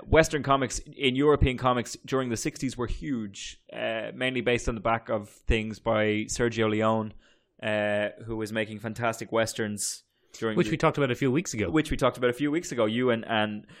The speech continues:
Speaker 1: um, noted enemy of Ben, but friend of the podcast, Shane, uh,
Speaker 2: Mm-hmm.
Speaker 1: talked about, uh, and I'm back, Shane. I've taken back my throne, so you can fuck off. It didn't work.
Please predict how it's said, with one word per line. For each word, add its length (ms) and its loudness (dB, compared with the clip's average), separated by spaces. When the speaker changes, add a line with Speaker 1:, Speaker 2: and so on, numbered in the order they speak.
Speaker 1:
um, 600 4
noted 300 10
enemy 360 4
of 120 2
Ben, 280 4
but 100 2
friend 240 0
of 80 -8
the 60 -10
podcast, 540 4
Shane, 460 2
uh, 60 0
Speaker 2:
Mm-hmm. 540 8
Speaker 1:
talked 320 4
about, 340 2
uh, 480 0
and 120 2
I'm 100 -2
back, 200 4
Shane. 380 -2
I've 180 -6
taken 260 -6
back 180 -4
my 80 -6
throne, 420 -8
so 160 -18
you 160 -14
can 220 -18
fuck 240 -16
off. 220 -6
It 100 -8
didn't 220 -6
work. 300 -2